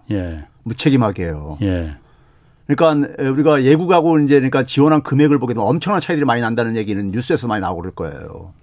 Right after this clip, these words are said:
Speaker 1: 음.
Speaker 2: 아이엠에프에서 그걸 통계를 제시도 했고요.
Speaker 1: 예.
Speaker 2: 그런데 이제 그 이유가 뭐냐면 지원을 최소화했으니까 그렇죠.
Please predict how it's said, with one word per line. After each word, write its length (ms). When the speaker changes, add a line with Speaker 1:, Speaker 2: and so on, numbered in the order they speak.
Speaker 1:
음. 160
Speaker 2:
아이엠에프에서 380
그걸 180
통계를 480
제시도 320
했고요. 480
Speaker 1:
예. 420
Speaker 2:
그런데 220
이제 420
그 160
이유가 280
뭐냐면 600
지원을 340
최소화했으니까 640
그렇죠. 360